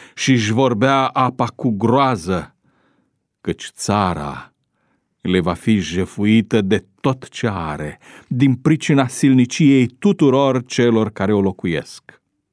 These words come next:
Cetățile pline cu popor vor fi nimicite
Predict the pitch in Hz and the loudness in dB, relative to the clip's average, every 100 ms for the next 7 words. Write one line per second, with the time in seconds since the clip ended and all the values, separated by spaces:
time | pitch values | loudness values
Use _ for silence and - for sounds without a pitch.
0 | _ _ _ _ _ _ _ _ _ _ | _ _ _ _ _ _ _ _ _ _
1 | _ _ _ - 92 85 113 - 104 95 | _ _ _ -8 -4 0 0 0 0 -2
2 | - 110 117 98 - 90 90 - 113 98 | 0 0 2 2 -2 -6 -4 -2 0 0
3 | 90 - - - 104 98 - 113 107 101 | -4 -12 -14 -4 -2 -2 2 4 4 2
4 | - 107 - 78 | -2 -8 -6 -10